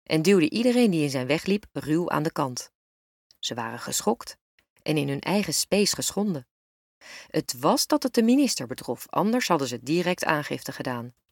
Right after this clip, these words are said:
De mensen op het plein smoesten onderling dat het ongehoord was dat iemand in zijn positie zich zo liet zien. Maar ook fluisterden ze tegen elkaar dat hij er zo goed uitzag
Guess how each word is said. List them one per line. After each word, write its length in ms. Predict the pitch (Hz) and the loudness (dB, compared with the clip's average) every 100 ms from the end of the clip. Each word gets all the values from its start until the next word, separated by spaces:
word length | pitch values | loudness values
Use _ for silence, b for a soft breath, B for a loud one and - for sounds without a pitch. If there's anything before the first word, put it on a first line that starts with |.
| _ _ _ _ _ _ _ _ _ _ _ _ _ - | _ _ _ _ _ _ _ _ _ _ _ _ _ -4
De 100 | 143 | -2
mensen 360 | 139 151 - | -2 -2 -4
op 100 | - | -6
het 140 | - - | -10 -8
plein 360 | 135 131 180 | -6 -4 -6
smoesten 500 | - - 175 226 175 | -4 -2 0 2 2
onderling 480 | 156 139 135 123 123 - | 0 -2 -6 -8 -10 -14
dat 140 | 131 | -12
het 160 | - - | -12 -6
ongehoord 680 | 190 220 185 139 135 208 - | 0 0 -2 -4 -4 -4 -6
was 140 | 120 | -8
dat 160 | - - | -8 -6
iemand 300 | 156 196 196 | -4 -4 -4
in 120 | 143 | -4
zijn 240 | 127 190 | -2 -2
positie 560 | 208 135 165 175 - 262 B B | -2 -4 -6 -4 -4 -6 B B
zich 240 | - 131 131 | -6 -6 -2
zo 220 | 131 190 | 2 2
liet 220 | 147 120 | 0 -2
zien. 340 | - 185 123 - _ _ _ _ _ _ - B B B | 0 0 -4 -12 _ _ _ _ _ _ -20 B B B
Maar 160 | 131 - | -6 0
ook 360 | 196 196 185 - | 2 2 0 -2
fluisterden 580 | 143 139 143 135 131 | -2 0 0 -2 -2
ze 120 | 127 - | -4 -4
tegen 280 | 131 131 | -4 -2
elkaar 400 | - - 123 170 240 b b | -6 -6 -6 -6 -10 b b
dat 140 | - | -10
hij 160 | 127 127 | -6 -6
er 80 | |
zo 120 | 123 123 | -6 -8
goed 200 | 143 - | -6 -4
uitzag 560 | 196 - 185 156 - | -2 -2 -6 -8 -16